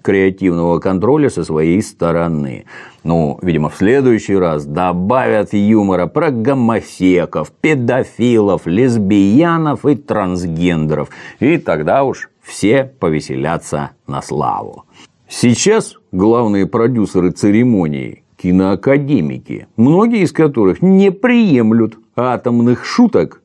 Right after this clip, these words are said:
известно про кого. Низкие рейтинги заставили канал A B C задуматься, а не вмешаться ли им в процесс уже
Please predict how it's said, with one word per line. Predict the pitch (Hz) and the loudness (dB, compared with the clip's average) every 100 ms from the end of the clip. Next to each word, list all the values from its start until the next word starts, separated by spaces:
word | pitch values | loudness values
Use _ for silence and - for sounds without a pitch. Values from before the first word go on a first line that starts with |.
| - | 0
известно | 95 80 80 117 151 147 | 0 2 0 0 0 -2
про | - 82 | 0 -2
кого. | 76 - 95 95 73 62 50 - _ - - - - - | -2 0 2 2 0 -6 -10 -14 _ -20 -20 -18 -18 -4
Низкие | 82 107 160 165 160 151 160 | 2 4 4 2 2 4 4
рейтинги | 175 220 214 123 82 | 4 2 -2 -2 -2
заставили | 82 95 104 - 147 180 170 | 0 0 0 -2 -2 0 -2
канал | 139 127 127 113 - | -2 0 0 0 0
A | 123 110 | 2 2
B | 98 107 | 0 -2
C | - 170 | 0 2
задуматься, | 123 113 143 131 113 107 95 80 - 85 92 | 4 4 2 0 0 2 2 0 -2 -4 0
а | |
не | 147 151 147 | 2 4 2
вмешаться | 117 113 175 285 - 101 | 2 0 0 0 -2 -2
ли | 90 85 | 0 0
им | 78 76 | 0 0
в | 85 92 82 | 0 0 0
процесс | - 95 - 180 - | -4 -6 -2 -2 -2
уже | 85 73 104 | -6 0 0